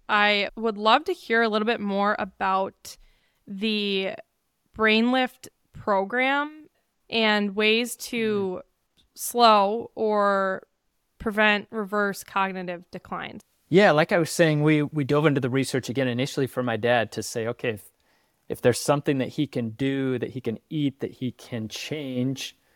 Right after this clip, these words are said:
Speaker 2: to reverse his cognitive decline, what are those things?" And then the more that I researched, the more I realized, okay, there's a whole mountain of, of research out there that none of us as traditionally trained doctors know about for whatever reason. It's just not in mainstream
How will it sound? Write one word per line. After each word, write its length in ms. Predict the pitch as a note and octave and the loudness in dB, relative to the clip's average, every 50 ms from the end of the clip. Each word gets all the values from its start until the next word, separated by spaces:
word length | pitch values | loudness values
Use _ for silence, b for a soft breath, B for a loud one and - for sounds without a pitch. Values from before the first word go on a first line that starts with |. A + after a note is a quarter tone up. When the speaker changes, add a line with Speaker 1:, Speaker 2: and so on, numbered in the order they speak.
| _ _ _ _ _ _ | _ _ _ _ _ _
Speaker 2:
to 160 | - - - C#3+ | -6 -4 0 0
reverse 300 | B2+ B2 A#2+ C3 B2 - | 0 4 4 2 2 2
his 100 | B2+ - | -2 -2
cognitive 440 | - C#3+ C3+ B2+ B2+ - - C3 A#2 | 0 0 0 0 -4 -6 -6 -6 -6
decline, 360 | - - - B2+ B2 A#2+ A2+ | -6 -4 -2 -2 -2 -2 2
what 140 | A#2 C3 C3 | 4 6 6
are 160 | B2 A#2 B2 | 6 6 4
those 260 | A2+ A2 G#2 G2 - | 2 -2 -4 -6 -8
things?" 300 | - G#2+ G2+ G2+ G2+ - | -10 -8 -8 -8 -4 -4
And 160 | B2 A2+ A2 | -2 -2 0
then 260 | A#2 A#2 A2 G#2+ G#2+ F#2+ | -2 -2 -2 -4 -6 -8
the 80 | - G#2+ | -10 -8
more 200 | G#2+ A#2 A#2+ B2+ | -4 -2 -2 0
that 160 | B2 B2 A2+ | 0 0 0
I 160 | A2+ G#2+ G#2+ G2 | 2 0 -2 -4
researched, 580 | - G#2 A#2 C3 B2+ - - B2 A2+ - - - | -6 -6 -4 -4 -4 -4 -4 -4 -4 -4 -6 -8
the 60 | A#2 | -6
more 160 | A2+ A2+ A2+ | -6 -4 -4
I 60 | A2+ | -4
realized, 500 | A2 G#2+ A2+ A2+ G#2+ G#2+ G#2 G2 G2 - | -4 -4 -2 -2 -2 -2 -4 -6 -8 -10
okay, 180 | A#2 - - A#2 | -12 -10 -10 -10
there's 260 | G#2 A2 A#2+ D3+ - | -8 -8 -8 -8 -8
a 80 | A#3 G3+ | -8 -10
whole 280 | - - - F3 E3+ | -8 0 2 2 2
mountain 520 | C3+ A#2 G#2+ G#2+ B2 D#3+ E3+ - - A#2 G#2+ | 2 2 2 0 0 0 -2 -4 -6 -6 -4
of, 240 | G#2+ G#2 F#2+ - _ _ _ _ _ _ _ _ _ _ | -4 -6 -8 -10 _ _ _ _ _ _ _ _ _ _
of 460 | B2 A#2 A2+ A2 G#2+ G#2 G#2+ - - - - | -6 -4 -4 -4 -4 -6 -8 -12 -18 -8 0
research 420 | C3+ E3 F#3 - C#3+ A#2 - - - - | 2 2 2 2 0 -2 -2 -6 -8 -2
out 280 | - C#3+ E3 D#3+ - - | 0 2 2 0 0 -4
there 260 | A2+ G#2+ G#2+ G#2+ A2 | -2 -2 -2 -2 -2
that 280 | A2+ A#2+ A2+ - - _ _ _ _ _ _ | -2 -4 -4 -4 -6 _ _ _ _ _ _
none 180 | - C3+ F3+ G3 | 0 2 4 4
of 100 | D3+ B2+ | 4 4
us 220 | A#2+ A2+ - - | 4 2 2 -4
as 500 | - - B2+ A#2 A#2 A#2 G#2+ - - - - _ _ _ _ _ _ _ _ | -6 -4 -2 -2 -2 -4 -4 -8 -12 -14 -18 _ _ _ _ _ _ _ _
traditionally 520 | - - C3+ B2 C3+ - - D3 B2+ A#2+ A2 | -10 -6 -2 -2 -2 -2 -4 -4 -4 -4 -6
trained 440 | - - - C3 B2 A#2+ A#2+ A#2 | -6 -6 -4 -2 -2 -2 -4 -2
doctors 560 | G#2 A2 A2+ B2+ B2+ - - A2+ A2 G2+ - - | 0 2 2 2 0 -2 -6 -8 -8 -8 -8 -8
know 280 | G#2 G#2+ A2+ C3 C#3 | -6 -2 -2 0 0
about 440 | A2+ G#2 A2 G#2 G2+ G#2 G#2+ A#2 - _ _ _ _ _ _ _ | 0 -2 -2 -2 -2 -2 -4 -6 -10 _ _ _ _ _ _ _
for 100 | - B2+ | -4 0
whatever 340 | A2+ A2+ A#2 A#2+ A#2+ A2 G#2+ | 4 6 6 6 4 4 0
reason. 360 | G#2 G#2+ A#2 B2+ A#2 A#2 G#2+ | -2 -2 -4 -4 -4 -6 -8
It's 180 | G#2+ G2+ - - | -8 -10 -10 -8
just 300 | - A#2+ A2+ - - - | -6 -6 -4 -4 -6 -8
not 380 | A2+ G#2 A2 A2 A2+ A2+ - _ | -6 -4 -2 -2 -4 -4 -6 _
in 240 | C3+ B2 A#2 A2 A2 | -8 -8 -8 -6 -6
mainstream 960 | A#2 A#2 A#2 B2+ B2+ A2+ - - - - - B2 A#2 A2+ A2+ A2 G#2+ G#2+ G2+ | -4 -4 -4 -4 -4 -6 -8 -12 -14 -10 -8 -6 -4 -4 -4 -6 -6 -8 -10